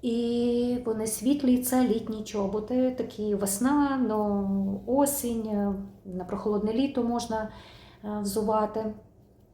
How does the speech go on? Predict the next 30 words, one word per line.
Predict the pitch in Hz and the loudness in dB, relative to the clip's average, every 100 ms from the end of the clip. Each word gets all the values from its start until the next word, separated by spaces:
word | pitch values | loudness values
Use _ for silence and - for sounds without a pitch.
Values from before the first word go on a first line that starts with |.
| _ - - - - 190 | _ -20 -20 -20 -8 0
Ну | 233 254 | 2 2
і, | |
само | - 196 190 | 0 0 0
собою, | 196 226 233 | -2 0 2
бренд | 196 208 208 | 2 0 0
дорогий. | 190 180 180 - - - - - - - - - - - - - - - - - - - - - - - - - - - - - - | 0 -2 -6 -10 -18 -20 -20 -20 -20 -20 -12 -12 -12 -20 -20 -20 -20 -20 -20 -20 -20 -20 -20 -20 -20 -20 -20 -20 -20 -20 -20 -20 -16
Так, | 190 196 - | -8 -8 -8
так, | 240 240 | -10 -10
так, | - 220 214 214 - | -10 -8 -8 -10 -4
курточки. | 202 202 196 - 247 - - 247 262 277 | 0 2 0 -4 -6 -6 -6 -2 -2 0
Не | 214 | -2
знаю, | 202 220 214 208 | -2 -2 -2 -4
показувати | 202 208 214 208 208 208 202 | -4 -2 -2 -2 -2 -2 -2
вам | 202 208 | 0 -2
чи | 202 214 | -2 -2
ні. | 202 202 226 | 2 2 2
Ну, | 311 | 0
щось | - 208 | -2 -8
таке | - | -8
класне | 220 208 208 202 | -4 -4 -2 -2
виберу. | 196 208 254 285 285 - - - | 0 2 4 2 0 -12 -20 -14
Стібана | - - - 214 214 214 208 202 | -10 -10 -4 0 0 2 2 2
червона | - 202 196 196 196 196 - | 0 0 2 4 4 0 -2
куртка. | 196 190 202 - 262 | -2 0 -2 0 2
Я | 247 | 2
бачу, | 208 202 | 2 0
вона | 208 | -2
в | 202 | -2
ідеальному | 214 208 196 196 190 196 | 2 2 4 2 2 -2
стані. | - - 170 175 175 208 | -4 -4 -4 -2 0 0